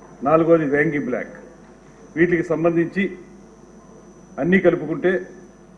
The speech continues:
ఒక లక్ష నలభై ఐదు వేల ఏడు వందల అరవై ఏడు చదరపు అడుగులు మొత్తం ఈ నిర్మిత విస్తీర్ణం, బిల్టప్ ఏరియా అయింది. దీనికి సంబంధించి మనకు అయినటువంటి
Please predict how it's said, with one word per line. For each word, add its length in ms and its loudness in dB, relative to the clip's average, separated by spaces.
ఒక 340 2
లక్ష 280 -2
నలభై 500 4
ఐదు 140 0
వేల 240 6
ఏడు 300 2
వందల 220 2
అరవై 220 0
ఏడు 160 0
చదరపు 400 2
అడుగులు 440 2
మొత్తం 400 -2
ఈ 120 0
నిర్మిత 360 0
విస్తీర్ణం, 500 -8
బిల్టప్ 400 0
ఏరియా 220 0
అయింది. 360 -4
దీనికి 260 2
సంబంధించి 640 0
మనకు 280 -4
అయినటువంటి 720 -2